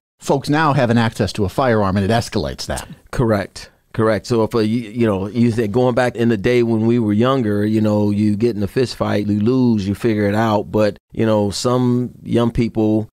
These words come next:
Speaker 2: or other people, or even short of that, something that can even affect any of us. You driving to work one day
Speaker 1: Mm-hmm.
Speaker 2: and you get a, a degree of road rage. We've had road rage incidences that have taken place and resulted in shootings. So it is hitting all aspects of our life. And then also people have gotten, you know,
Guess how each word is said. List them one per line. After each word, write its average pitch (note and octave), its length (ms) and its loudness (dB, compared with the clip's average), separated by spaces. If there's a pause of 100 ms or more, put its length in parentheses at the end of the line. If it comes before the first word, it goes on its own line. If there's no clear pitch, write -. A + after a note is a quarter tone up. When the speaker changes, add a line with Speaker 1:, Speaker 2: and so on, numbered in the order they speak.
(280)
Speaker 2:
or A2 240 2
other A#2+ 140 -2
people, A2+ 600 2 (320)
or C#3 200 4
even C#3 280 2
short E3+ 280 0
of A2+ 80 0
that, G2 160 -2
something D3+ 320 -2
that C3+ 160 0
can C3+ 100 -2
even B2+ 240 0
affect B2 340 -2
any D3+ 220 2
of F#2 140 -2
us. F#2+ 240 -6
You B2 160 -10
driving B2+ 400 0
to B2 80 2
work D3+ 260 2
one G#2+ 220 0
day G#2 220 2
Speaker 1:
Mm-hmm. A2+ 100 0
Speaker 2:
and A2 100 2
you A#2+ 60 2
get A#2+ 160 2
a, A#2+ 60 2 (180)
a G#2+ 100 -2
degree A#2 260 0
of A2+ 120 0
road C3 200 2
rage. G2 240 -2
We've G#2+ 160 0
had A2+ 300 0
road A#2 360 2
rage G2 240 0
incidences G2 580 -4
that G2 100 -2
have G2 140 -6
taken G2+ 260 -4
place G2+ 260 -2
and G2 80 -4
resulted G2 460 -2
in G2 80 -4
shootings. F#2+ 400 -2
So G#2+ 220 0 (140)
it C#3 140 2
is C3 180 0
hitting C#3 320 0
all B2+ 260 2
aspects B2 560 -2
of G#2+ 100 0
our G#2 140 0
life. A2 420 0 (180)
And A#2+ 140 2
then B2+ 140 2
also B2 540 2
people C3 360 0
have A2+ 160 0
gotten, A2 500 0
you A#2+ 120 -2
know, G#2 180 0